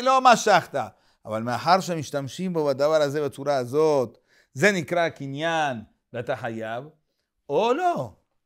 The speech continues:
ברגע שזה כמו הנאת ממון, האם הנאת ממון זה נקרא הנאה גם אם השתמשתי בלא כדרך שמשתמשים בו?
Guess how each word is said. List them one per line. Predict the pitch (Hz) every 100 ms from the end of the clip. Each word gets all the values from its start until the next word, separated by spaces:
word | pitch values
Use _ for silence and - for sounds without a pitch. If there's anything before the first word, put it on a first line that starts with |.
| _ _ _ 123
ברגע | 170 226
שזה | 185 196 196 226
כמו | 226 240
הנאת | 233 233 233
ממון, | 233 240 277 247 156 98 _ _ _ -
האם | 160 214 254 247 214 160 110 101 _ _ _ _ _ _ - _ _ -
הנאת | 143 180 208 170
ממון | 190 190 214 208 180 120 85 _ _ _
זה | 104 180 196
נקרא | 180 143 175 196 196 170 120 - _ _ _ _ _ _ _ _ _ _ _ _ _ _ _ _ _ _ _ _ _ _ _ _ _ _ _ -
הנאה | 131 156 185 233
גם | 220 254 262
אם | 247
השתמשתי | 220 233 233 262 254 247
בלא | 302 359 330 254 185 147 - _ _ _ _ _ _ _ _
כדרך | 156 156 185 170
שמשתמשים | 170 156 - 147 131 139 120
בו? | 123 151 -